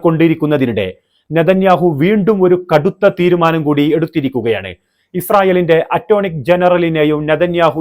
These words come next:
ഇന്ന് പുറത്താക്കിയിരിക്കുകയാണ്. തീവ്ര സയനിസ്റ്റുകളുടെ പിന്തുണയോടുകൂടി നെതന്യാഹു നടപ്പിലാക്കുന്ന പല നയങ്ങളെയും ഇസ്രായേലിന്റെ അറ്റോർണി ജനറൽ അതിരൂക്ഷമായി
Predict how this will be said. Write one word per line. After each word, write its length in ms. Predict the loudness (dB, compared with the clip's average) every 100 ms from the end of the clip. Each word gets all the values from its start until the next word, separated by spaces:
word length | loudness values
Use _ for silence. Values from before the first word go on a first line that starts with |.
| -4
ഇന്ന് 160 | -4 -4 -4
പുറത്താക്കിയിരിക്കുകയാണ്. 1000 | -2 0 0 0 -4 -4 -2 -2 -4 -8 -18 _ _ _ -6
തീവ്ര 320 | 0 0 2 2 2
സയനിസ്റ്റുകളുടെ 680 | 0 0 -2 2 4 4 2 2
പിന്തുണയോടുകൂടി 760 | -2 0 2 2 2 0 0 0 0
നെതന്യാഹു 500 | 0 0 0 0 0 -2
നടപ്പിലാക്കുന്ന 580 | -4 2 2 2 -4 -10 -10 _ _ _ 0
പല 180 | 2 4 2
നയങ്ങളെയും 520 | 2 2 2 2 0 -4
ഇസ്രായേലിന്റെ 520 | 0 2 2 2 0 0 -2
അറ്റോർണി 320 | -2 -2 -2 -4
ജനറൽ 320 | -2 0 -4 -10 _ _ -4 -2
അതിരൂക്ഷമായി 880 | 0 0 0 -2 0 0 2 2